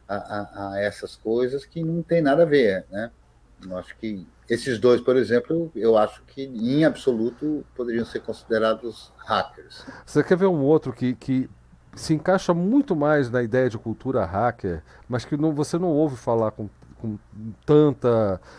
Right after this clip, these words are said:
Speaker 2: com tanta projeção, é o, o Aaron Swartz, o fu-, um dos fundadores do Reddit, né? Que, eh, não importa a técnica, enfim, que,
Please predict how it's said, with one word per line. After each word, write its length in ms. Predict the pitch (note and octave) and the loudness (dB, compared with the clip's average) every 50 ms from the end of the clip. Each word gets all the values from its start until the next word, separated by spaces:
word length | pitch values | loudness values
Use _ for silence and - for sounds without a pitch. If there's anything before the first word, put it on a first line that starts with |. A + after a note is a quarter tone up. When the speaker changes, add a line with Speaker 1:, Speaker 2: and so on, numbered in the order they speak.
| - - - | -20 -20 -12
Speaker 2:
com 100 | - A2 | -12 -6
tanta 240 | G#2 - - - B2 | -6 -4 -4 -4 -6
projeção, 680 | - A#2 A2+ G2+ A2 G#2+ G2+ - - D#3 E3+ F3+ D3 - | -4 -4 -4 -2 -4 -6 -6 -4 -2 -2 -2 -2 -2 -4
é 100 | - C#3+ | -2 0
o, 200 | D#3 E3 D#3+ D#3+ - | 0 0 0 -2 -4
o 260 | - D#3 D3 D3 D3 C#3+ | -6 -4 0 2 4 4
Aaron 220 | C#3+ D3 D#3 D3+ | 4 4 2 -2
Swartz, 500 | - - - E3 C#3+ C3 A#2 A#2 - - | -4 -2 2 4 4 4 4 0 -6 -12
o 280 | G#2 G2+ B2 A#2+ G#2+ G#2 | -12 -10 -8 -8 -8 -10
fu-, 180 | - - - C3+ | -12 -12 -10 -6
um 180 | A2+ C3 C#3+ | -4 -4 -4
dos 160 | C3+ C3 B2 | -4 -6 -8
fundadores 500 | - - C3 B2 A#2+ A2+ G#2 A#2 A2+ G#2+ | -8 -6 -4 -2 -2 -2 -2 -4 -4 -4
do 60 | A2 A2 | -6 -4
Reddit, 580 | G2 A2 B2 C3 D#3 F3 A3 A#3 A3+ - - - - - - - - | -2 0 2 2 0 0 -4 -8 -10 -14 -20 -20 -20 -20 -20 -16 -8
né? 240 | G#2 A2 A#2+ C#3+ F3 - - - - - - - - | -4 -2 -2 -2 -4 -6 -14 -20 -20 -20 -20 -20 -8
Que, 320 | - - C3 C3 C3+ - | -2 0 2 2 2 2
eh, 460 | - C3+ C3 C3 C3 B2+ B2 A#2+ A2+ G#2+ - - - - - - - - | 4 4 6 6 6 6 4 2 0 -4 -8 -14 -20 -20 -20 -18 -10 -2
não 120 | E3 G3 | 0 0
importa 420 | F#3+ - - D3+ D3+ D3 C3+ - | 0 2 2 2 2 2 2 -2
a 20 | B2 | -4
técnica, 560 | - - C3+ D3 D3+ - B2 G#2+ - A2+ G#2 | 0 2 2 2 2 0 -6 -4 -2 -2 -2
enfim, 380 | G2+ A#2 A#2 - - D3+ F3 - | -2 -4 -6 -6 -6 -6 -6 -6
que, 360 | - - C3+ C3+ C3 A#2 | -4 -2 -2 -2 -2 -2